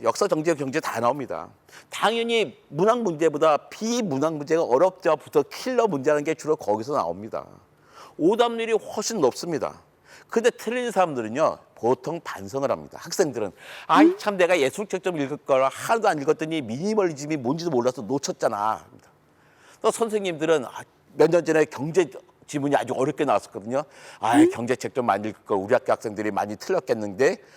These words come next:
Speaker 1: 하고서 안타까워하시죠. 그런데 그 어려운 비문학 문제가 하필 과학일 경우에는요, 사람들은 후회나 반성을 하지 않습니다. 화를 내요.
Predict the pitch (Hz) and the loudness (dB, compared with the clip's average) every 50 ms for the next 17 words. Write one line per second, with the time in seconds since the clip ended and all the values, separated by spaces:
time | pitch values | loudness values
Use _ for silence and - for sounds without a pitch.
0 | - - - _ - 147 147 143 - - 131 - - - 110 127 120 - 160 147 | -20 -20 -20 _ -2 -2 -2 0 0 0 0 0 -2 -6 -6 -6 0 0 0 0
1 | - - 127 110 - - - - - - _ _ _ _ - - _ _ _ - | 2 0 0 0 0 -8 -12 -18 -20 -20 _ _ _ _ -20 -20 _ _ _ 2
2 | 226 233 247 233 214 202 - - - 208 214 - - 113 127 143 180 214 240 226 | 2 2 4 2 0 0 0 0 2 4 4 4 4 2 4 4 4 4 4 4
3 | 220 220 214 208 160 - - 170 175 196 196 160 123 117 127 143 156 143 113 107 | 4 4 2 0 -8 -10 -8 -6 -6 -4 -6 -6 -6 0 2 2 2 2 -4 -6
4 | 107 104 95 120 110 98 92 87 85 85 92 104 107 90 71 - - - - - | -8 -2 0 0 2 2 2 2 2 2 4 2 2 0 -2 -4 -8 -20 -20 -20
5 | - - - - 214 220 - - - - 214 208 208 175 - - - - 92 95 | -18 -10 0 2 2 2 2 -2 -8 -8 -6 -4 -4 -8 -8 -10 -12 -6 -2 2
6 | 104 123 151 151 175 165 - - 147 127 107 101 92 87 82 80 85 113 135 107 | 2 2 2 2 -2 -6 -2 0 -2 0 0 -2 -2 -4 -4 -8 -10 -8 -8 -8
7 | 80 - _ - - _ - - - 175 175 165 156 135 147 156 160 160 _ - | -10 -12 _ -20 -20 _ -18 -4 0 2 2 2 0 -2 -2 -2 -2 -2 _ -20
8 | - - - - 220 214 208 196 175 147 139 - - - 104 113 113 139 147 147 | -20 -20 -8 -2 0 2 4 4 4 2 2 0 -6 -8 -8 -8 -6 -4 -2 2
9 | 139 131 127 131 143 117 101 - - 131 120 - 92 - _ _ _ _ _ _ | 2 2 2 2 0 0 0 -6 -14 -14 -14 -14 -16 -20 _ _ _ _ _ _
10 | _ _ _ _ - - - - 202 214 233 220 226 214 180 123 90 73 | _ _ _ _ -14 -10 -4 2 4 4 4 4 2 2 4 2 2 0